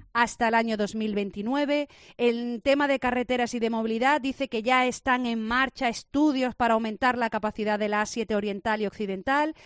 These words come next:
para mejorar conexiones con la A P siete, para estudiar el tren litoral entre Nerja y Algeciras. En fin, mm, de temas hidráulicos, dice que, eh, eh, recuerda que la cuenca mediterránea andaluza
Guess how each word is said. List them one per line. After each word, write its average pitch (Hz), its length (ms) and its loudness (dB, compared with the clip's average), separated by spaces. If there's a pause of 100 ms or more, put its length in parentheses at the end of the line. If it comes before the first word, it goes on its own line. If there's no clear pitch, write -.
(180)
para 233 180 0
mejorar 247 420 2
conexiones 233 680 0
con 226 200 0
la 208 160 2
A 208 60 0
P 202 120 -6
siete, 302 500 -2
para 214 180 0
estudiar 226 560 2
el 220 160 -2
tren 233 300 -2
litoral 220 500 0 (340)
entre 220 380 -2
Nerja 226 300 -2
y 226 40 -2
Algeciras. 302 800 -2 (340)
En 208 120 -4
fin, 214 300 -2
mm, 220 280 -4
de 226 240 2
temas 302 340 2
hidráulicos, 294 480 2
dice 233 260 -2
que, 254 340 0
eh, 214 560 -2
eh, 208 400 -6
recuerda 214 600 0
que 214 120 -6
la 190 100 -2
cuenca 240 300 0
mediterránea 233 540 0
andaluza 254 520 0